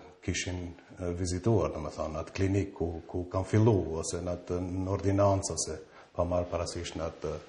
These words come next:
në atë vend të punës ku do të isha. Në, kështu që specializimi vazhdova në Gjermani, ku edhe ndejta edhe punova bashkë gjashtë vite.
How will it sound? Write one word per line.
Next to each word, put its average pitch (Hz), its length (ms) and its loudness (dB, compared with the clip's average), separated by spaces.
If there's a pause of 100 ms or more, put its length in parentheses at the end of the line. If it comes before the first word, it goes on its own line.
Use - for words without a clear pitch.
(1040)
në 90 200 -2
atë 85 180 -2
vend 90 160 -2
të - 120 -16
punës 90 340 -6
ku 92 60 -10
do 87 100 -4
të 90 140 -8
isha. 78 240 -10 (420)
Në, 95 240 2 (140)
kështu 143 260 8
që 120 180 12 (420)
specializimi 113 600 8
vazhdova 98 440 10
në 85 80 2
Gjermani, 80 440 4 (500)
ku 101 220 6
edhe 92 180 6
ndejta 87 400 4
edhe 82 140 4
punova 85 480 4
bashkë 78 480 2
gjashtë 82 320 2
vite. 85 340 4